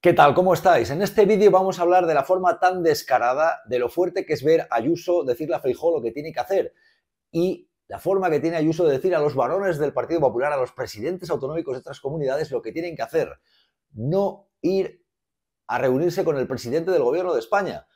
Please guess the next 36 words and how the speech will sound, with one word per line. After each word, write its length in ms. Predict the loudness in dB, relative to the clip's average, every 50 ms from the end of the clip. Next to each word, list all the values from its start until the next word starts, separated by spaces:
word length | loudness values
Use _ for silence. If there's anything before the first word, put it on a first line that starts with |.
| _ _
para 160 | -4 -2 -2
hablar 160 | 0 0 -2 -2
de 60 | -4
asuntos 340 | -4 -4 -4 -4 -4 -6 -6
que 220 | -6 -6 -4 -4
afectan 840 | -4 -4 -4 0 2 4 4 2 2 -2 -2 -2 -2 -2 -8 -18 _ -10
a 100 | -8 -6
los 140 | -6 -6 -6
ciudadanos 380 | -6 -4 -4 -4 -4 -4 -4
de 60 | -4 -4
las 180 | -4 -4 -4
comunidades 420 | -6 -8 -6 -6 -6 -4 -4 -4 -6
autónomas 320 | -6 -6 -4 -4 -2 -2
diversas, 380 | 0 0 -2 -2 -4 -8 -10 -10
pero 180 | -8 -8 -8
no. 240 | -6 -8 -10 -12 _ _ _ _ _ _ _ _ _ _ _ _ _ -12
La 380 | -6 -4 -2 0 0 0 0
peleita 420 | 0 0 2 2 0 0 0 -2 -2
que 80 | -2
se 100 | -4 -2
tiene 380 | 0 0 0 0 0 -2 -4 -4
Ayuso 460 | -4 -4 -2 -2 -2 -2 -2 -4 -4 -4
con 220 | -4 -8 -6 -2
Pedro 180 | -2 -2 -2 -2
Sánchez 560 | -6 -8 -10 -8 -4 -4 -4 -4 -6 _ _ _
hace 300 | -10 -10 -6 -6 -6 -4
que 400 | -2 -2 -2 -2 -4 -6 _ _ _ _ -8
haga 320 | -6 -6 -4 -4 -6 -6 -8
este 240 | -12 -12 -8 -8 -8
mensaje 640 | -8 -8 -8 -6 -8 -8 -6 -6 -10 -10 -10 _ _ -10
a 100 | -6 -6
los 140 | -6 -6 -8
presidentes 460 | -10 -12 -8 -6 -6 -6 -6 -6 -6
de 40 | -6
las 160 | -6 -6 -6
autonomías. 800 | -8 -6 -6 -8 -6 -4 -6 -6 -6 -10 -14 -18 -20 -20 _